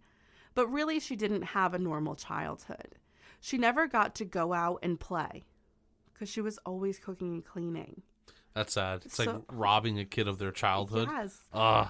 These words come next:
Speaker 1: She never got to have sleepovers because all of her responsibilities at home that she had to tend to. She couldn't leave her little sister.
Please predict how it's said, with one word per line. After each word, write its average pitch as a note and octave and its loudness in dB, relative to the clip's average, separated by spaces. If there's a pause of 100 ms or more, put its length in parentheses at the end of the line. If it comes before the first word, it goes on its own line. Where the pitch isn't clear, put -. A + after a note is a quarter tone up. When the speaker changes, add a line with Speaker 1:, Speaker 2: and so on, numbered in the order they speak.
(100)
Speaker 1:
She - -4
never G#3 2
got G#3 2
to - -8
have F#3+ -2
sleepovers E3 -4
because G3 -6
all F3+ 0
of F#3 -2
her A3 0
responsibilities F3 -4
at F#3 -2
home C4 -2
that - -2
she - -8
had D#3+ -4
to D#3+ -10
tend - -8
to. D#3+ -10 (280)
She - -8
couldn't C4 2
leave G3+ 0
her G#3+ 0
little F3 0
sister. - -6